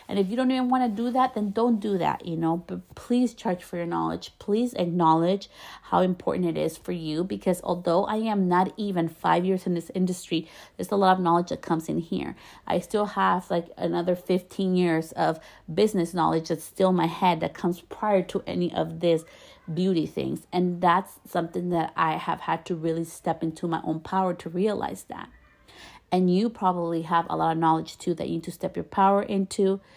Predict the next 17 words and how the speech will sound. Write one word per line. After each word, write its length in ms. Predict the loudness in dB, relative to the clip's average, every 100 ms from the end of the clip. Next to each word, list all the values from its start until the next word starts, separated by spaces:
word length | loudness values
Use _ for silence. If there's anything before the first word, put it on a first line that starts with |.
| -20 -20 _ _ -6
And 500 | -2 2 2 -2 -6 _ _ _ _ _ _ _ _ _ _ _ _ _ _ _ _ _ _ _ _ _ _ -20 -20 -2
I 140 | 0 2
just 160 | 0
want 260 | 0 0 -2
you 40 |
to 80 | -2
know 220 | 0 0
that 140 | -2 -4
I 60 |
have 180 | -6 -10
so, 680 | -12 -12 -2 4 6 6 2
so 440 | -8 -6 -2 0
much 320 | -2 -4 -6
love 240 | -6 -6 -10
for 80 |
you. 340 | -10 -8 -10 -12 _ _ -20 -20 -20 -20 _ -6
And 400 | -2 0 -2